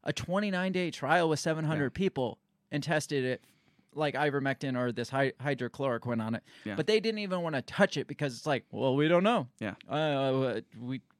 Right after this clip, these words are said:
Speaker 1: there's not enough testing to conclude
Speaker 2: Yeah.
Speaker 1: that." So fucking test it. If more tools are needed than your stupid fucking vaccine, then test some of
Speaker 2: Yeah.
Speaker 1: these other things.
Speaker 2: Right.
Speaker 1: But nobody wants to do that.
Speaker 2: No.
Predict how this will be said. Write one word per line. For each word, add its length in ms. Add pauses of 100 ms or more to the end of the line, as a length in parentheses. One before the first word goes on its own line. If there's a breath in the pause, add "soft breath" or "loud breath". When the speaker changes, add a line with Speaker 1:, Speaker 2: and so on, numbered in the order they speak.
(120)
Speaker 1:
there's 200
not 180
enough 240
testing 480
to 160
conclude 320
Speaker 2:
Yeah. 120
Speaker 1:
that." 40 (300 loud breath)
So 160
fucking 500
test 340
it. 120 (220 loud breath)
If 240
more 240
tools 380
are 180
needed 400
than 180
your 120
stupid 580 (140)
fucking 320
vaccine, 500 (240 loud breath)
then 220
test 360
some 200
of 80
Speaker 2:
Yeah. 60
Speaker 1:
these 180
other 260
things. 400
Speaker 2:
Right. 220 (340)
Speaker 1:
But 100
nobody 360
wants 200
to 80
do 140
that. 300
Speaker 2:
No. 240